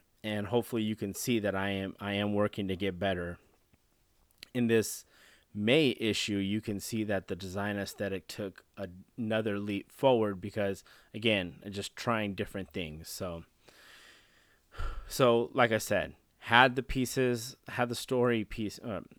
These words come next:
had the pieces of the, had the different sections of the magazine ready to go, got the design ready, and then, you know,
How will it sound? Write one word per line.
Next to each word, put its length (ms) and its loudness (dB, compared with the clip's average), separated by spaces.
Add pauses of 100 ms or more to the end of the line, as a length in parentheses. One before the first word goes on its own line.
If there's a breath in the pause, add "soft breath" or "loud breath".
(640 soft breath)
had 100 -4
the 80 0
pieces 380 -2
of 160 2
the, 540 2
had 200 -2
the 80 2
different 320 0
sections 320 0
of 120 -2
the 60 -6
magazine 600 -2
ready 260 0
to 80 -6
go, 440 6 (520 soft breath)
got 160 -4
the 80 -2
design 480 2
ready, 460 2 (260)
and 180 -6
then, 380 -2
you 100 -4
know, 280 -6